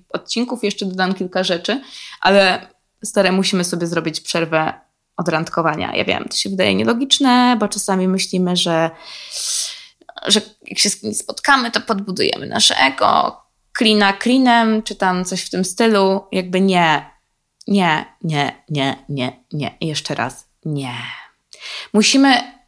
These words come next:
przeewaluować wszystko, przemyśleć, czego my chcemy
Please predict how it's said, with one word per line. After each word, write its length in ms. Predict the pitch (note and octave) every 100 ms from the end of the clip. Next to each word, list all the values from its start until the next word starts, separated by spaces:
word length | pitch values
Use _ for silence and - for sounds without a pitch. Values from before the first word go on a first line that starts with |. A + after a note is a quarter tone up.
| -
przeewaluować 1300 | - B3+ C4+ C#4 - G#3+ G3+ F#3+ F#3 F3 F3 E3
wszystko, 680 | - - - - - - - _ _
przemyśleć, 760 | - A#3+ A#3+ G#3+ - G3 -
czego 400 | - - G3+ G3+
my 140 | G#3 G#3+
chcemy 580 | G#3 E3+ D#3+ D#3+ D#3